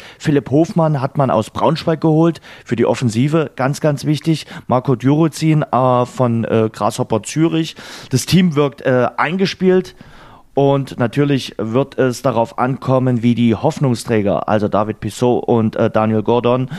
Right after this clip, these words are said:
äh, funktionieren werden. Das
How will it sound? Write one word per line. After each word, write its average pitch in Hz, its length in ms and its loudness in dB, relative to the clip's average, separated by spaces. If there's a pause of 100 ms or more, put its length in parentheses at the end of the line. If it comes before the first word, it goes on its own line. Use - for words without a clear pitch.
(160)
äh, - 60 -4
funktionieren 127 800 0
werden. 135 560 0 (420)
Das 139 300 -2